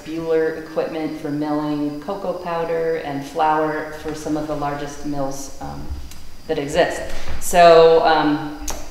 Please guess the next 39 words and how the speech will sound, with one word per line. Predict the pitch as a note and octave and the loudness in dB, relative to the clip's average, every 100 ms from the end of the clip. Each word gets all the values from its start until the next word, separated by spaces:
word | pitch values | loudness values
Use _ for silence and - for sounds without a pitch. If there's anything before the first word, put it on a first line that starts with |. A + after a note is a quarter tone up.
| - | -10
I | - | -10
might | - | -8
have | - - | -6 0
liked | G3+ B3 C4+ | 2 2 0
to | |
go | B3+ | 0
to | A#3+ | 0
Switzerland, | - B3 - A#3+ A#3+ A#3+ | 0 -2 0 2 2 2
but | - | 0
I | - | -2
went | E3+ A3+ B3+ | -2 -2 0
to | D4 | -2
Kansas | - A3+ A#3+ B3 C4+ - - | 2 4 6 6 4 0 -2
'cause | G#3 - | -4 0
that | G3 G3 F#3 | 2 4 2
was, | F#3+ F#3+ | 2 4
uh, | F3+ F3 F3 - - - - | 4 4 2 0 -4 -4 0
uh, | E3 | 2
an | E3 D#3+ F3 F#3 | 4 2 0 0
easier | A3 G#3+ F#3+ | 0 2 0
sell, | F#3+ A3+ A3 A#3 C4 | 2 8 10 12 10
and, | G3 F3 - | 8 4 0
and | E3 F3+ | 0 0
it | E3+ | 0
was | F3 | 0
a | F#3+ | 0
week-long | C#4+ F4 E4 D4+ - | 0 2 2 4 4
course | C#4 C4+ - | 4 6 2
that | C4+ A3 - | 2 2 2
covered | - B3 A#3 | 4 6 8
everything | A#3 C#4+ D4 C#4 | 6 4 2 0
from | C#4 A#3+ A3+ A3+ A3+ A3 - - - - - | 2 4 6 6 4 -2 -8 -14 -18 -18 -14
grading | G3 G#3 A3+ B3 B3 A#3+ | -4 4 6 6 6 6
grain | A3 A3 A3 A3 A3 A3 G#3 | 6 4 6 4 4 2 -2
to | - G3 E3+ D#3+ | -2 -2 -2 4
all | F#3 G#3 | 6 6
the | G3+ | 4
varieties | E3 D#3 F3 A3+ A#3+ A#3 A3+ A3 - - - | 0 0 4 8 8 6 2 -4 -6 -4 0
of, | G3+ | 0